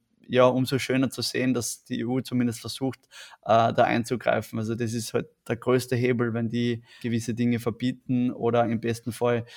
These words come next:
gewisse Dinge belohnen, ähm, dann wäre das natürlich ein, ein großer, ein großer Faktor, um wirklich dorthin zu kommen, wie du grad gesagt hast, ähm, dass die, dass das die Norm wird, diese nachhaltigen Textilien.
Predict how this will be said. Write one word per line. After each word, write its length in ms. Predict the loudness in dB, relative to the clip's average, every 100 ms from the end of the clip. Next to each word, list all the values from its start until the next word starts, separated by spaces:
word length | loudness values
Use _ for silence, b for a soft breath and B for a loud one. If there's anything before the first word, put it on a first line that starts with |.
| B
gewisse 340 | -2 -2 0 0
Dinge 300 | 2 2 2
belohnen, 640 | 0 2 4 4 4 2 0
ähm, 400 | 2 2 2 0
dann 260 | 2 2 2
wäre 160 | 2
das 260 | 2 0 -4
natürlich 580 | -6 -4 -4 -4 -8 -6
ein, 160 | -6 -4
ein 120 | -6 -2
großer, 640 | 0 0 4 6 6 6
ein 100 | 0
großer 280 | -4 -4 0
Faktor, 360 | 2 2 0
um 140 | 0 0
wirklich 240 | -2 -6
dorthin 280 | -6 -6 -6
zu 120 | -6
kommen, 320 | -6 -2 0
wie 60 | 0
du 100 | -2
grad 200 | -6 -10
gesagt 320 | -8 -8 -6
hast, 280 | -8 -8 -12 -8
ähm, 400 | -2 0 0 -4 -6
dass 240 | -10 -10
die, 380 | -8 -6 -4 -6
dass 160 | -8 -10
das 160 | -12
die 100 | -4
Norm 360 | 0 2 2 0
wird, 220 | -2 -4
diese 160 | -6 -6
nachhaltigen 580 | -4 -6 -8 -12 -18 -18
Textilien. 500 | _ -18 -14 -14